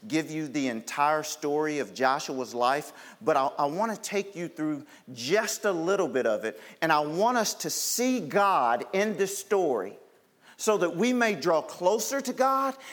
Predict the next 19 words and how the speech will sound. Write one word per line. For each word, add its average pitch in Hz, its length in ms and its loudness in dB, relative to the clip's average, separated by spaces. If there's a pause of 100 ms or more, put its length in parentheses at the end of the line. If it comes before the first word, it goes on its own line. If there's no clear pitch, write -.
(100)
and 180 160 2
that 170 120 2
we 226 200 2
may 214 180 4
be 170 160 -4
firm 185 800 0 (160)
in 185 240 2
our 180 200 4
faith 117 480 0
as 135 120 -2
well. 123 380 2
Joshua 214 760 0 (520)
chapter 170 420 0
one. 113 320 -4 (2500)
After 190 360 2
the 156 140 -2
death 147 300 0
of 117 120 -8
Moses, 120 680 -4